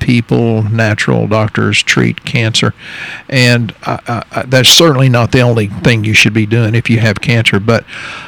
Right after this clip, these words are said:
other things that are anti-proliferative, which means they kinda help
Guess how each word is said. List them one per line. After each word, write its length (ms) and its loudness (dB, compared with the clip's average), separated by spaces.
other 280 4
things 460 2
that 280 2
are 280 2
anti-proliferative, 1800 2
which 220 2
means 340 2
they 240 4
kinda 380 2
help 420 0